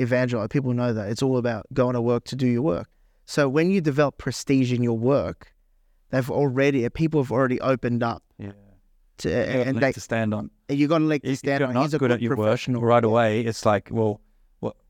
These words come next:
Speaker 2: You're way wasting your time telling me about stuff that's not related to my work."
Speaker 1: Exactly.
Speaker 2: You're not even
Speaker 1: Well, they may
Speaker 2: dedicated
Speaker 1: asso-,
Speaker 2: to it.
Speaker 1: yeah, exactly. Or they may associate,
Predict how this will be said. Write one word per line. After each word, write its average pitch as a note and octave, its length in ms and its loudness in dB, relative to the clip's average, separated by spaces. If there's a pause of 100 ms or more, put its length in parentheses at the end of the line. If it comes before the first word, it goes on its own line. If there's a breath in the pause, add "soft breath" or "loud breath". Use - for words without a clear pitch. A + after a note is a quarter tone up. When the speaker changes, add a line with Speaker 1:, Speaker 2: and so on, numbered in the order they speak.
(380)
Speaker 2:
You're B2 140 -2
way C3 260 4
wasting B2 340 2
your A2+ 80 -2
time A#2 240 0
telling A#2+ 200 -2
me A2 80 2
about G#2+ 180 0
stuff A#2 240 -2
that's - 200 -6
not A#2 100 0
related A2 320 0
to A2 80 -8
my G#2+ 140 0
work." B2 320 0 (160)
Speaker 1:
Exactly. C#3 500 -2
Speaker 2:
You're A#2 60 -2
not B2 140 0
even A2 280 -2 (320)
Speaker 1:
Well, D#3 120 0
they F3 140 2
may E3+ 120 0
Speaker 2:
dedicated C#3 380 2 (120)
Speaker 1:
asso-, A#2 40 0
Speaker 2:
to A2+ 60 2
it. A2 60 -2
Speaker 1:
yeah, G#2+ 100 -6 (120)
exactly. C#3 400 0
Or C#3+ 80 0
they D3 80 0
may D3+ 180 2
associate, C3+ 800 -2